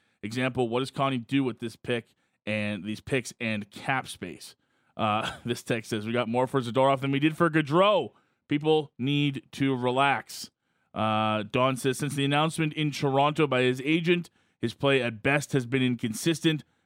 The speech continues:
While I would have liked a sexier return, I like the cap space, and I think the move needed to be made."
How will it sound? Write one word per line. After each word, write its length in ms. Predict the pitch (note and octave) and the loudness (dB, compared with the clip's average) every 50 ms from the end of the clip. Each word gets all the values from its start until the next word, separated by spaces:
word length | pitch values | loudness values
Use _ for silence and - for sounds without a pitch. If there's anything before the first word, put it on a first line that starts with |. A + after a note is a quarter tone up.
| _ - | _ -4
While 140 | G2 G#2+ | -2 -2
I 40 | G#2+ | 0
would 80 | A#2 B2+ | 2 0
have 100 | C3 B2 | 2 2
liked 180 | C#3 C#3 C3 | 0 0 0
a 40 | A#2+ | -4
sexier 520 | - - - D3 C3+ - D3+ D3+ D3 C#3+ C3+ | -2 0 0 0 0 2 2 2 4 4 2
return, 380 | B2+ - - C#3+ C#3 C#3 C3+ | 0 0 0 2 2 2 2
I 20 | A#2+ | 2
like 200 | A#2+ C3 D3+ - | 0 -2 -4 -6
the 60 | D#3+ | -10
cap 300 | - - - D#3+ C#3+ C#3 | -6 -2 0 0 0 -2
space, 460 | - - C#3 C3 C3 C3 - - - _ _ _ _ _ - | -4 -2 0 2 2 0 -2 -8 -16 _ _ _ _ _ -4
and 140 | A2 A2+ | -2 -2
I 60 | A#2 A2 | -2 -2
think 280 | - - C#3+ C3 A#2+ | 0 0 -2 0 0
the 60 | - | 0
move 480 | B2 A#2+ B2+ C3 B2 A#2 A2+ G#2 A2 A#2 _ - | 2 2 4 4 4 4 2 0 -4 -10 _ -6
needed 400 | A2 G#2+ G#2 G#2 G#2 G#2 G#2 - | -4 -4 -2 -2 -2 -4 -6 -8
to 100 | - G#2+ | -8 -6
be 200 | G2+ A2 A#2+ A#2+ | -4 -2 -2 0
made." 400 | A#2+ A2+ G#2 G2 F#2 F2 G#2 | -2 -2 -4 -6 -8 -12 -14